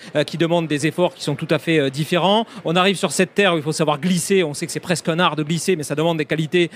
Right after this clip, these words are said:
euh, tout à fait différentes de ce qu'on va trouver dans quelques semaines sur, euh, sur le gazon. Et, et vous,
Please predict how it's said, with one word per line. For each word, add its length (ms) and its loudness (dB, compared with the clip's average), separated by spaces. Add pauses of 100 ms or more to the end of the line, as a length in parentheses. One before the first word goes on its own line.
(200)
euh, 80 -4
tout 160 -2
à 60 2
fait 100 0
différentes 460 2
de 60 -2
ce 60 -6
qu'on 80 -2
va 120 2
trouver 240 0
dans 100 0
quelques 260 -2
semaines 280 0
sur, 240 0
euh, 20 -2 (240)
sur 120 0
le 100 4
gazon. 400 2 (340)
Et, 320 0
et 40 4
vous, 420 0